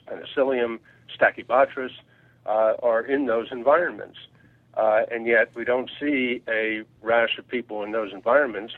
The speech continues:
Farmers are another group, uh, with mold toxicity.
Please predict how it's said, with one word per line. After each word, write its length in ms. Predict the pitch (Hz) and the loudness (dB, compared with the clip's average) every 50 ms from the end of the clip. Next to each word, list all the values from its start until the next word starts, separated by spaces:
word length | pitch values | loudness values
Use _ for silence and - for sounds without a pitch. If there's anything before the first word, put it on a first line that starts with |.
| - | 0
Farmers 480 | - 156 151 185 220 175 98 - - - - - _ _ - | 4 6 6 6 6 4 -2 -4 -10 -18 -20 -20 _ _ -14
are 100 | 104 107 104 | -12 -10 -2
another 260 | 110 135 180 208 170 | 0 0 0 0 -2
group, 340 | - 107 85 71 - _ _ _ _ _ _ _ _ _ _ _ _ _ | -6 -10 -16 -18 -18 _ _ _ _ _ _ _ _ _ _ _ _ _
uh, 220 | 110 110 110 107 110 107 117 | 0 2 2 2 0 0 0
with 180 | 120 120 113 107 104 _ _ _ | 0 0 0 -2 -6 _ _ _
mold 360 | - 113 120 123 127 123 123 - | -4 2 2 4 4 2 0 -6
toxicity. 720 | - - 117 104 - - - - - - - - - - | -6 -4 -4 -4 -4 -6 -8 -8 -8 -8 -10 -16 -20 -20